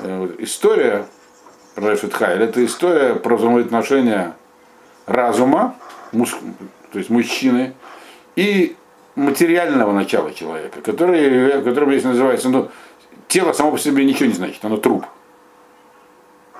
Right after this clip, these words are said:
Вот. Вот. Э,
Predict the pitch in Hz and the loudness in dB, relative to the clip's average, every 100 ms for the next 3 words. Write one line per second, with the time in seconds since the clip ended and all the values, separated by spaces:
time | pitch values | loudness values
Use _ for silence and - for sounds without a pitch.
0 | - - - - - - _ - - - | -12 -6 -4 -4 -8 -20 _ -20 -20 -20
1 | - - - _ 107 101 92 - - - | -20 -20 -20 _ -4 -2 -2 -6 -16 -20
2 | - - - - - - 104 101 | -20 -20 -20 -20 -16 -4 0 0